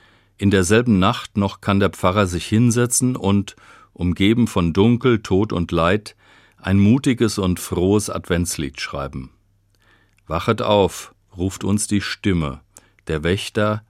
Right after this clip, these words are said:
wach auf, du Stadt Jerusalem, der Bräutigam kommt. Macht euch bereit zu der Hochzeit,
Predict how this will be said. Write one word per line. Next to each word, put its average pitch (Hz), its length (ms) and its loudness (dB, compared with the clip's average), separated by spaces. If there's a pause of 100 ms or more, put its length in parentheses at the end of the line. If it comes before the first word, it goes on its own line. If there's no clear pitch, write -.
(300)
wach 90 240 -4
auf, 82 520 -4 (300)
du 82 100 -8
Stadt - 400 -4
Jerusalem, 82 840 -2 (340)
der 82 120 -6
Bräutigam 95 720 -2
kommt. 69 480 -6 (760)
Macht 95 360 -4
euch 104 240 -2
bereit 92 460 0
zu - 180 -4
der 92 260 0
Hochzeit, 95 720 -4